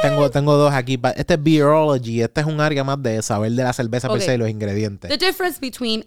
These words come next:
Speaker 1: ale
Speaker 2: Ujú.
Speaker 1: and lager
Speaker 2: Ajá.
Speaker 1: is that the ale is higher in alcohol,
Speaker 2: Ujú.
Speaker 1: lighter in color, fruitier, or aged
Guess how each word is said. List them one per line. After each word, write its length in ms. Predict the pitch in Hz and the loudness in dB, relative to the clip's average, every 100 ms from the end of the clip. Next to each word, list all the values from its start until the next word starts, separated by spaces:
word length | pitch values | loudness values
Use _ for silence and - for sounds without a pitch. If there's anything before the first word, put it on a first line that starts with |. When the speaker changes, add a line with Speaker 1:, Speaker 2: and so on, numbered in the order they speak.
| _ - | _ -8
Speaker 1:
ale 580 | 262 262 185 165 208 226 _ _ | -4 -2 -2 -4 -8 -12 _ _
Speaker 2:
Ujú. 240 | 117 113 92 _ _ _ _ | -20 -16 -16 _ _ _ _
Speaker 1:
and 400 | 208 202 196 190 - _ _ _ _ _ _ | -6 -4 -4 -6 -12 _ _ _ _ _ _
lager 640 | 180 214 269 196 175 143 156 _ | -4 -2 -2 -6 -10 -10 -16 _
Speaker 2:
Ajá. 320 | 143 131 120 | -2 0 0
Speaker 1:
is 140 | 220 175 _ | -2 -6 _
that 180 | 214 156 - | -4 -4 -8
the 220 | 190 180 | -16 -12
ale 440 | - 240 240 185 175 _ | -8 -6 -4 -4 -8 _
is 580 | - 226 196 180 185 - _ _ - | -6 -4 -2 -6 -8 -14 _ _ -6
higher 260 | 220 262 233 | 0 0 0
in 160 | 220 - | -4 -4
alcohol, 640 | 175 190 - 269 285 285 | -2 -2 -2 0 0 -2
Speaker 2:
Ujú. 320 | - 143 151 220 | -4 -10 -10 -10
Speaker 1:
lighter 360 | 208 233 226 196 | -4 -2 -2 -2
in 180 | 240 285 | -2 -2
color, 580 | 285 - 185 170 208 302 _ _ _ _ | -2 -4 -2 0 -2 -4 _ _ _ _
fruitier, 640 | - 277 285 220 196 208 214 _ _ _ | -10 -6 -4 -4 -4 -6 -12 _ _ _
or 180 | 180 185 - | -12 -12 -6
aged 440 | 226 240 - - | -4 -4 -6 -10